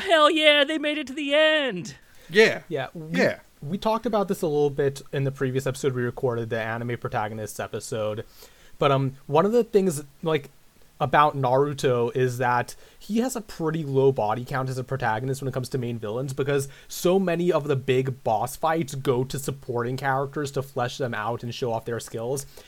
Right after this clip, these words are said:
Speaker 3: And I think that's part of why Naruto had so much staying power, is because th-, it never really felt,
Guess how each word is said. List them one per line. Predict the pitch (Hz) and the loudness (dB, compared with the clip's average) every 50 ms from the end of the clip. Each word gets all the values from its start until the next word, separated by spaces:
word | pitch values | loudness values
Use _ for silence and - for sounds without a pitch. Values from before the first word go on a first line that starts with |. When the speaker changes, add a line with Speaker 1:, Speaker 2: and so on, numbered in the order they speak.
| - - - | -20 -8 -6
Speaker 3:
And | - | -4
I | 135 | 0
think | 170 226 202 | 0 2 2
that's | 190 170 - - | 2 0 0 0
part | - 160 156 147 | 0 0 0 2
of | 147 | 2
why | 143 135 | 0 0
Naruto | 127 120 110 117 120 123 143 139 120 | -2 -2 -2 -2 -2 -2 0 0 0
had | 123 120 - | -2 -2 -2
so | - 123 | -4 -4
much | 117 117 - | -4 -4 -8
staying | - - 120 107 113 110 | -8 -6 -6 -6 -6 -6
power, | - 123 107 107 110 117 | -6 -4 -4 -2 -2 -4
is | 110 - | -6 -8
because | 127 131 135 123 120 - - - - - - - - - - - - 160 131 123 - | -4 -4 -4 -4 -4 -8 -14 -20 -20 -20 -20 -20 -20 -20 -20 -12 -8 -6 -6 -2 0
th-, | 160 160 160 | 0 0 0
it | 156 143 151 143 160 156 | -2 -6 -2 0 0 2
never | 160 160 160 170 185 180 | 2 2 4 4 4 4
really | 175 175 170 165 160 165 147 | 4 4 2 2 2 0 -2
felt, | - - - 151 135 135 139 139 | -4 -4 -2 0 2 2 0 0